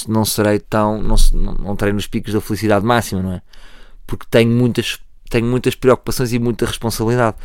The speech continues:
porque neste, nestas profissões a nossa cabeça está sempre no cepo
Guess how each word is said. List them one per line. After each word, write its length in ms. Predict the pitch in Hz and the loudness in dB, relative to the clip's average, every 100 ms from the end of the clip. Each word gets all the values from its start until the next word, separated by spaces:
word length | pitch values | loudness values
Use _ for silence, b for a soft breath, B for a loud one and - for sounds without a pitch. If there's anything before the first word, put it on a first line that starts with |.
| B B B - | B B B -8
porque 200 | - 110 | -6 0
neste, 340 | 110 98 - | 0 -2 -6
nestas 300 | 104 98 107 | -8 -6 -6
profissões 840 | - - 110 - 98 87 101 - - - - - - - | -8 -8 -8 -4 -2 -2 -6 -12 -18 -20 -20 -20 -20 -6
a 80 | 113 | 0
nossa 240 | 113 107 131 | 0 0 -4
cabeça 260 | 117 120 | -2 -2
está 140 | - 120 | 0 -2
sempre 200 | 123 131 | -2 -4
no 60 | |
cepo 420 | 139 151 - - | -2 -2 -2 -12